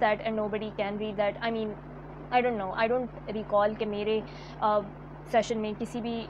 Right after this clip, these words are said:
अ, हमारे स्टूडेंट ने जो है वो all the way सिर्फ ग्रेज एनाटॉमी पढ़ी हो। Obviously आपको टीचर्स बहुत कुछ कहते हैं कि आप पढ़ें और ये सब कुछ, obviously, I mean, they're not wrong,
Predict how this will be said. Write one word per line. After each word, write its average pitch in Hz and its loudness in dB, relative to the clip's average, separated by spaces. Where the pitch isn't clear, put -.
अ, 226 -6
हमारे 202 -2
स्टूडेंट 196 -2
ने 196 -2
जो 190 -4
है 185 -2
वो 185 -4
all 226 10
the 220 4
way 214 2
सिर्फ 214 -2
ग्रेज 196 -2
एनाटॉमी 190 -6
पढ़ी 196 -4
हो। 196 -2
Obviously 247 6
आपको 233 2
टीचर्स 226 -2
बहुत 202 4
कुछ 220 -2
कहते 202 -2
हैं 202 -2
कि 202 -2
आप 185 0
पढ़ें 214 0
और 196 -2
ये 196 -4
सब 208 -4
कुछ, 233 0
obviously, 262 4
I - 0
mean, 247 4
they're 240 4
not 254 8
wrong, 190 0